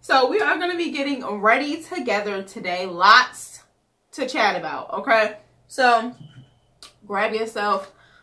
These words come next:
a drink of your choice, know what I'm saying? Maybe even a snickety snack.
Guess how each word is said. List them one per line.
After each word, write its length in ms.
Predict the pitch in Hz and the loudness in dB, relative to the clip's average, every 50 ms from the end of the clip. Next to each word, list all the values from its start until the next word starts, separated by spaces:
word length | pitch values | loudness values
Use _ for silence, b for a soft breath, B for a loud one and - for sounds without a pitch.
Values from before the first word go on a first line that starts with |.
| b b - | b b -10
a 140 | 185 190 | -10 -10
drink 680 | 185 160 170 185 202 226 247 262 285 294 285 - - B B B B B B _ | -10 -10 -10 -8 -6 -4 -2 -2 -4 -4 -6 -8 -10 B B B B B B _
of 200 | - 185 185 214 | -8 -6 -6 -6
your 160 | 233 233 262 269 | -6 -8 -8 -8
choice, 640 | - - - 294 277 269 262 262 277 285 - - - | -10 -12 -10 -8 -8 -6 -6 -8 -10 -12 -14 -16 -14
know 120 | 254 240 | -10 -10
what 80 | 247 247 | -10 -8
I'm 60 | 247 | -8
saying? 400 | 262 277 277 277 269 262 262 254 b b b b b b b b b b _ _ | -8 -6 -6 -6 -8 -10 -12 -14 b b b b b b b b b b _ _
Maybe 260 | 233 247 262 285 285 277 | -2 0 0 2 0 0
even 540 | - 269 262 226 247 240 240 254 254 254 - - - _ _ - - - _ _ _ | -2 -4 -4 -2 -2 -2 -2 -4 -6 -10 -12 -20 -20 _ _ -20 -20 -20 _ _ _
a 80 | 208 226 | -6 -6
snickety 500 | 220 - - 262 247 247 240 214 226 208 | -4 -4 -4 -2 -2 -2 -4 -6 -8 -10
snack. 580 | - - 233 214 196 175 - - - _ - | -10 -6 -2 -2 -2 -2 -4 -8 -12 _ -18